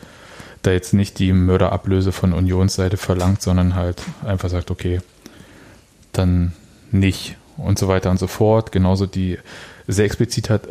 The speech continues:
Oliver Runert in dem Podcast, glaub ich, auch über Sebastian Andersson gesprochen, der im Winter verlängert hatte, noch vor Corona, dann diese, ähm, interessante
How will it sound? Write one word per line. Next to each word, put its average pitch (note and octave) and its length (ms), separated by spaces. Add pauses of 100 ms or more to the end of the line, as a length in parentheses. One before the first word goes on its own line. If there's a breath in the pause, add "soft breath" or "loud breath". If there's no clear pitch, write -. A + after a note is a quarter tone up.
(180)
Oliver G2+ 220
Runert G2+ 260
in G2 160
dem F#2+ 160
Podcast, - 460
glaub G2 160
ich, - 140
auch F#2 160
über F#2 320
Sebastian G2 440
Andersson A#2 420
gesprochen, A#2+ 560 (760 loud breath)
der F#2+ 180
im F#2+ 200
Winter A#2 260
verlängert A2 500
hatte, C#3+ 320 (160)
noch - 140
vor G#2+ 240
Corona, A#2+ 560 (640 loud breath)
dann G2 160
diese, G2+ 480 (300)
ähm, F#2+ 460 (140)
interessante G2 760